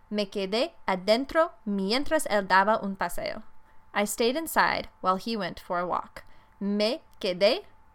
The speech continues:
right? Me, the pronoun for I, me, and quedé, that's the I past tense conjugation. Me quedé adentro mientras él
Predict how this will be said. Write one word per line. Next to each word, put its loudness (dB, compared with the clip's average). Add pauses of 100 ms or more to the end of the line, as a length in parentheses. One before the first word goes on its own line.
(180)
right? -4 (480)
Me, 0 (200)
the -4
pronoun 0
for -6
I, -2
me, 0 (280)
and -4 (240)
quedé, 2 (760)
that's 0
the -2 (480)
I 8
past 2
tense -6 (320)
conjugation. -6 (140)
Me -2
quedé 0 (560)
adentro 0
mientras -2
él -2